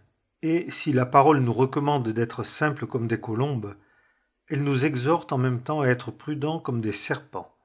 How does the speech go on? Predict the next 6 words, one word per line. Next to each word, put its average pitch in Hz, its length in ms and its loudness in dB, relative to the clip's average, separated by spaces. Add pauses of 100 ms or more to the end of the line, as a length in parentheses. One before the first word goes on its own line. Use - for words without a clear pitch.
(1000)
C'est - 220 -2
ce - 120 -4
qui 123 200 -10
caractérise 143 760 -2
David 110 520 -4
ici, 139 500 -8